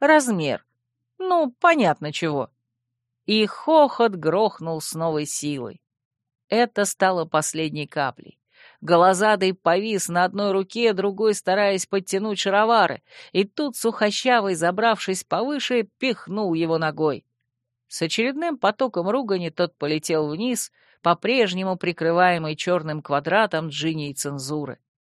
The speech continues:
А мой фаворит уже почти добрался до самого верха. Последний рывок,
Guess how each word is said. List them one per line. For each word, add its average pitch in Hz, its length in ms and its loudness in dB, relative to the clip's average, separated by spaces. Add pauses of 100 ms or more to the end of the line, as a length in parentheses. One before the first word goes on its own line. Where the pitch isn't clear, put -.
(500)
А 170 160 2
мой 294 220 4
фаворит 285 520 4
уже 247 220 4
почти 254 460 0
добрался 226 540 4
до 233 140 2
самого 196 440 0
верха. 147 480 -6 (500)
Последний 175 580 2
рывок, 196 400 0